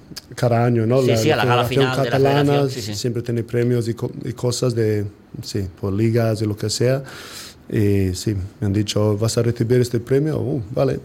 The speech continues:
Speaker 1: <laughs> genial".
Speaker 2: ¿Te
Speaker 1: ¿Puedes,
Speaker 2: sorprendió un
Speaker 1: puedes,
Speaker 2: poco?
Speaker 1: puedes venir? Sí, porque, sí, sí, eh, eh, durante los años y años de, de rugby catalán hay, hay mucha influencia extranjera, ¿no? S-,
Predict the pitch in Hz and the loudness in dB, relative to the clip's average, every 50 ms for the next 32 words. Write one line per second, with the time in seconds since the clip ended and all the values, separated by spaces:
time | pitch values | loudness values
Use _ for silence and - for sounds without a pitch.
0 | - - - 170 117 160 147 - - - - - - - - 123 120 131 139 139 | -4 0 0 2 2 0 -4 -6 -10 -14 -16 -16 -12 -6 -2 0 2 4 4 4
1 | 135 135 143 139 - - - 143 147 139 131 131 135 127 123 117 110 131 156 156 | 4 2 -2 -4 -2 0 0 2 2 2 0 0 -2 -2 -2 -2 -2 0 2 2
2 | 151 147 135 131 - 139 143 139 131 139 143 - - - - - - - - - | 2 2 0 -2 -2 -2 -2 -2 -2 -4 -6 -8 -10 -14 -18 -20 -20 -20 -20 -20
3 | - _ - - - 180 180 170 165 170 165 139 131 117 110 117 113 117 113 113 | -20 _ -6 0 2 4 4 4 4 0 -4 -6 -6 -4 -2 -2 -2 0 -2 -2
4 | 110 107 107 104 - _ - - 135 123 - - 117 135 147 143 127 - - - | -4 -6 -10 -14 -20 _ -12 -10 -8 -8 -6 -6 -8 -8 -8 -10 -12 -14 -14 -10
5 | 113 110 107 107 104 107 - - - 120 110 104 104 104 110 107 107 104 104 113 | -8 -6 -4 -4 -6 -8 -10 -10 -8 -6 -6 -4 -4 -2 -2 -2 -2 -2 -2 0
6 | 113 113 110 107 - - - - - - - - - - - - - - - - | 0 2 0 0 -2 -6 -8 -10 -12 -14 -18 -20 -20 -20 -20 -20 -20 -20 -20 -20
7 | - - - - - - - - 113 107 107 117 123 123 123 120 113 120 120 117 | -20 -20 -20 -20 -20 -20 -10 -6 -2 2 4 4 4 4 4 4 4 4 4 4
8 | 120 123 123 127 120 113 123 120 120 120 120 120 120 123 120 123 120 123 120 - | 4 4 4 4 4 4 4 4 4 4 4 4 2 2 0 2 0 0 0 -2
9 | 123 117 - 117 120 120 127 131 127 120 117 117 113 113 110 107 110 120 139 - | -2 -2 0 2 4 4 6 6 4 4 2 2 0 0 -2 -4 -6 -8 -14 -18
10 | - - - - - - - - - - 110 98 101 120 131 127 - - 110 107 | -20 -20 -20 -20 -20 -20 -20 -18 -12 -8 -4 0 2 4 2 2 2 0 -2 0
11 | 104 107 - - 110 - - 113 113 107 104 - 113 110 107 110 107 - - 113 | -2 -2 -4 -4 -6 -4 -2 -2 0 -2 -2 -2 0 0 0 0 -2 -2 -2 -2
12 | 110 104 101 101 107 101 101 98 95 - - - - 107 107 120 127 127 - - | -2 0 -2 -2 -2 -2 -4 -4 -6 -10 -12 -10 -6 -4 -4 -4 -4 -6 -8 -8
13 | - - - - - - | -8 -8 -8 -8 -10 -10